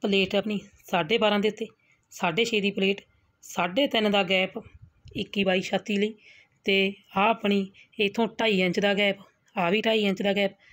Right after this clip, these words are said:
ਆਹ ਵਾਲਾ ਡਿਸਟੈਂਸ ਸਾਢੇ ਤਿੰਨ ਦੀ, ਠੀਕ ਆ। ਆਹ ਢਾਈ, ਢਾਈ ਇੰਚ ਦੀ ਹੋ ਗਈ। ਇੱਥੋਂ ਆਪਾਂ ਕਮਰ ਨਾਲ ਮਿਲਾਤੀ,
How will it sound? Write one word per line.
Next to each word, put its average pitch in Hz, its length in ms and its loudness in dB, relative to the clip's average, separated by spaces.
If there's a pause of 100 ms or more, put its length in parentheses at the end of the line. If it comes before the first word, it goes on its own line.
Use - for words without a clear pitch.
(280)
ਆਹ 220 220 2
ਵਾਲਾ 233 160 4
ਡਿਸਟੈਂਸ 196 440 -2
ਸਾਢੇ 170 320 -4
ਤਿੰਨ 170 240 -8
ਦੀ, 170 120 -14 (560)
ਠੀਕ 247 160 0
ਆ। 269 60 -2
ਆਹ 214 180 -2
ਢਾਈ, 220 240 0
ਢਾਈ 196 220 0
ਇੰਚ 170 220 -4
ਦੀ 156 140 -8
ਹੋ 160 80 -6
ਗਈ। 151 120 -12 (400)
ਇੱਥੋਂ 214 240 -2
ਆਪਾਂ 208 140 -2
ਕਮਰ 190 260 0
ਨਾਲ 196 180 0
ਮਿਲਾਤੀ, 196 360 -2